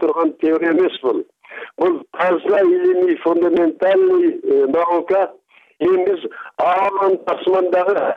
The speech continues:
кара телодон излучение болгонун биз пайдалана албайбыз да. Бул ааламдагы боло турган окуялар физикалык. Ошолордун болжолу. Аны мына мындай колдоно коюп, бияка, бияка дегенге жарабайт. Бул өзү театрал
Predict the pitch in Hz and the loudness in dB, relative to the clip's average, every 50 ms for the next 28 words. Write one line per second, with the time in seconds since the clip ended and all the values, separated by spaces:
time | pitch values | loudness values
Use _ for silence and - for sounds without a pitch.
0 | - - - 160 175 190 190 175 - - 185 190 180 180 180 175 - 202 - - | -6 -4 -2 0 0 0 0 0 0 0 2 2 2 2 2 2 0 0 0 0
1 | - _ _ - 339 - - 349 - 359 - - 190 - 185 185 175 165 175 175 | -2 _ _ -2 -2 -2 0 0 0 0 0 2 2 2 2 2 2 2 2 2
2 | 175 196 185 175 170 - - - 180 190 190 185 196 190 196 202 202 202 202 202 | 2 0 0 0 -4 -4 -2 -2 0 0 2 2 2 2 2 2 2 2 0 0
3 | 220 240 226 196 170 151 131 139 120 90 - - _ _ _ _ _ - - - | 0 0 2 2 0 0 0 0 -2 -2 -2 -6 _ _ _ _ _ -20 -20 -20
4 | _ _ - 175 190 180 165 170 185 190 196 196 196 196 196 190 180 202 208 214 | _ _ -4 -2 -2 0 0 0 2 2 0 0 0 0 0 2 2 2 2 2
5 | 214 190 - 185 175 180 160 175 175 160 180 214 208 - - - 170 - - 185 | 2 2 2 0 0 0 0 0 0 0 0 0 -2 -4 -6 -6 -4 -4 -2 0
6 | 180 175 180 202 196 170 - - 175 180 - - - - 170 156 143 - - - | 0 2 2 2 2 0 0 0 -2 -2 -2 -2 -2 0 0 0 0 -2 -6 -12
7 | _ _ _ _ _ _ _ _ _ _ - 175 156 - - 160 180 185 185 185 | _ _ _ _ _ _ _ _ _ _ -4 -2 -2 0 2 2 2 2 2 0
8 | 196 190 175 165 180 180 175 175 190 196 - - 185 131 - _ _ _ _ _ | -2 -2 0 0 -2 -2 -2 -2 -2 0 0 0 0 -2 -4 _ _ _ _ _
9 | _ _ _ _ _ _ _ _ _ _ _ _ - - 160 180 202 214 202 196 | _ _ _ _ _ _ _ _ _ _ _ _ -4 0 2 2 2 2 2 2
10 | 196 208 208 196 165 123 - - 160 185 196 190 202 202 175 165 202 196 185 196 | 0 2 2 0 0 -2 -4 -2 0 0 2 2 0 0 0 0 0 2 2 2
11 | 196 185 185 175 196 202 196 202 202 196 - _ _ _ - 196 180 185 190 196 | 2 2 2 2 2 2 0 0 -2 -6 -8 _ _ _ -6 -4 -4 -4 -4 -2
12 | - 349 - 196 - - 190 - 330 381 - 170 185 180 175 196 196 - 185 190 | 0 0 -2 -2 -2 -2 -2 0 0 0 2 2 2 2 2 0 0 0 0 0
13 | 185 196 196 196 214 226 196 - - - 180 175 180 185 175 170 196 185 - - | 2 2 2 2 2 2 0 -2 -4 -4 -4 0 0 0 0 0 -2 -2 -2 -2
14 | 214 - - - - 208 202 196 190 151 | -2 -2 -2 -2 -2 0 2 2 0 0